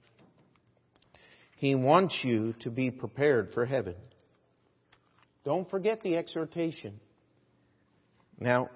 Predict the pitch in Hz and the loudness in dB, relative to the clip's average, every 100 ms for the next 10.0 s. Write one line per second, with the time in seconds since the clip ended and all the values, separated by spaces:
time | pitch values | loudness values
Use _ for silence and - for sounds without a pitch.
0 | - 127 151 180 170 - 233 240 185 180 | -8 -2 2 2 0 6 6 6 0 -6
1 | - - _ _ _ _ 135 170 156 165 | -12 -20 _ _ _ _ 2 4 6 8
2 | 208 175 151 170 170 143 170 139 120 117 | 8 4 0 0 -2 0 2 2 2 2
3 | 104 95 82 - _ _ _ _ _ _ | 2 -2 -6 -14 _ _ _ _ _ _
4 | _ _ _ _ _ _ - 107 120 107 | _ _ _ _ _ _ -14 -6 -4 -4
5 | - 120 123 127 127 110 - 85 _ _ | -6 -4 -4 -2 -6 -8 -14 -20 _ _
6 | _ _ _ _ _ _ _ _ _ _ | _ _ _ _ _ _ _ _ _ _
7 | _ _ _ - 123 - 123 170 214 202 | _ _ _ -4 -4 -6 -2 0 0 -4
8 | 165 190 - 139 151 151 127 107 107 123 | -6 -8 -8 -8 -6 -4 -6 -8 -6 -4
9 | 117 110 117 101 98 92 95 104 90 76 | -4 -4 -6 -6 -10 -14 -12 -12 -12 -18